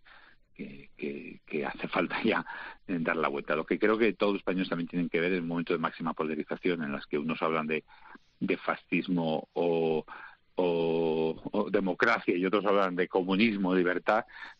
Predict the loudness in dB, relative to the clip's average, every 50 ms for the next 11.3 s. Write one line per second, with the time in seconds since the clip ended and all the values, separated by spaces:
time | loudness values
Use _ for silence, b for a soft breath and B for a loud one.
0 | 0 0 2 2 2 0 2 2 0 0 2 2 0 0 2 0 0 0 0 0
1 | 2 0 0 2 -2 -2 -4 -6 -12 -8 0 2 4 4 4 4 2 2 2 2
2 | 0 0 -2 0 0 -2 0 2 2 2 2 0 0 0 0 0 0 2 0 0
3 | 0 0 -2 0 0 -2 -2 2 2 2 4 4 0 0 -2 0 0 0 0 2
4 | 0 2 2 2 0 B B B B B B B B 0 0 0 2 2 0 0
5 | 2 2 2 2 2 2 0 0 0 0 0 -2 -4 -4 -6 -6 -4 -4 -4 -2
6 | 0 -2 -2 -2 -4 -6 -6 -6 -6 -6 -6 -6 -8 -4 -4 -4 -2 -2 -2 -2
7 | 2 0 0 2 2 0 0 0 -2 -2 -2 -2 -2 -2 -2 -4 -4 -2 -2 -4
8 | -2 -2 -4 -2 -2 -2 -2 0 0 -2 -2 -2 -4 -10 -14 B B B B B
9 | B B B -4 -2 -2 -2 -2 -2 -4 -4 -4 -4 -2 0 2 2 2 0 -2
10 | -8 -12 -6 -2 0 2 2 4 4 2 2 2 2 2 2 2 0 -2 -2 0
11 | 2 2 4 4 2 2